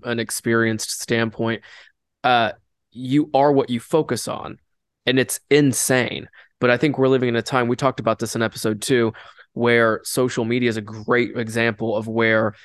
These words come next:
you know, you are what you focus on on social media. And if you're focused on the, you know, good looking fitness trainer and the person with the expensive car in Miami Beach, like, you know, the, of course you're gonna feel more self-conscious, right? Or you're gonna feel like you want those things or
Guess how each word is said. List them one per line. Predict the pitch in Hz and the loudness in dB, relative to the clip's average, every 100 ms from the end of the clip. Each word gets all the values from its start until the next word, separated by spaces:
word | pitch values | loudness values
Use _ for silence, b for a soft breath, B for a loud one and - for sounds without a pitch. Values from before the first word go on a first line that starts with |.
| b - | b -2
you | 180 | 0
know, | 123 | 2
you | 117 127 | 2 2
are | 127 | 2
what | 123 101 | 2 -2
you | 120 | -2
focus | 120 110 - | -4 -4 -4
on | 113 | -4
on | 107 | -4
social | 104 113 - | -2 -4 -2
media. | 110 120 117 113 | -2 2 2 2
And | 110 113 | 0 -4
if | 117 | -4
you're | |
focused | 110 117 110 113 - | -4 -2 -2 -4 -4
on | 123 113 110 110 107 b b _ _ _ _ _ _ 135 - | -2 0 0 0 -4 b b _ _ _ _ _ _ -12 -2
the, | 120 113 113 110 | 0 2 0 -2
you | 113 110 | -4 -2
know, | 110 110 - - 117 | -2 -2 -6 -14 -2
good | 123 113 | 0 2
looking | 117 113 113 | 0 0 -2
fitness | 107 123 127 - | 0 -2 0 -4
trainer | - 117 117 113 110 | -2 0 2 2 0
and | 117 110 110 | 0 -4 -4
the | 113 | -4
person | 120 113 117 | -2 -2 -4
with | 110 | -4
the | 113 | -4
expensive | - - 117 110 107 | -4 -4 -4 -4 -4
car | 120 117 | 0 2
in | 113 | 2
Miami | 113 113 113 | 2 2 0
Beach, | 127 147 127 - | 2 2 2 0
like, | 120 110 - B _ _ | -2 -2 -8 B _ _
you | - 113 | -10 -8
know, | - | -8
the, | - 71 | -8 -6
of | 76 123 | -6 -4
course | - 180 - | 2 2 4
you're | 123 110 117 | 2 2 0
gonna | 120 110 | -2 -2
feel | - 110 | 0 -2
more | 110 113 107 | 0 -2 -2
self-conscious, | - 110 - - 110 - - - | -4 -4 -6 -12 -10 -10 -8 0
right? | 113 113 | 2 4
Or | 113 | 4
you're | 113 | 2
gonna | 113 110 | 0 -2
feel | 113 | 0
like | 110 | 0
you | 120 120 | 0 -2
want | 117 113 107 | 0 -2 0
those | 110 - | -2 -2
things | 113 113 113 | -6 -4 -2
or | 113 | -2